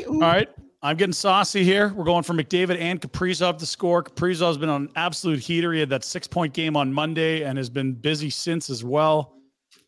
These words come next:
Uh, that could be a good one. Edmonton's not been quite right, a little leakier in net, and I think Minnesota's rolled up their sleeves a bit of late. So we'll see if they both score. That's plus three hundred.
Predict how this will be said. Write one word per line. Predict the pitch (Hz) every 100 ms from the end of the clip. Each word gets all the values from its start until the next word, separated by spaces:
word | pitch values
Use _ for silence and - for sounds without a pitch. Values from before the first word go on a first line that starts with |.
| _ _
Uh, | 127 127
that | 135 165 -
could | 220
be | 311
a |
good | 226 349
one. | 349 180 98
Edmonton's | 135 190 - 214
not | 180 196 254
been | 247 233
quite | - 233 226
right, | 190 202 240 254
a | 208
little | 214 190
leakier | 202 196 262 208
in | 180
net, | 180 247 -
and | 185 165
I | 165 160
think | 170 180
Minnesota's | 180 180 196 196 185 156 - _ _ _ _ _ _ _ -
rolled | 123
up | 156
their | 175
sleeves | - 202 262
a | 139
bit | 101
of | 85
late. | 151 -
So | -
we'll | 117
see | -
if | 139
they | 151
both | 151 147
score. | - 147
That's | 135
plus | - 143
three | - 123
hundred. | 143 139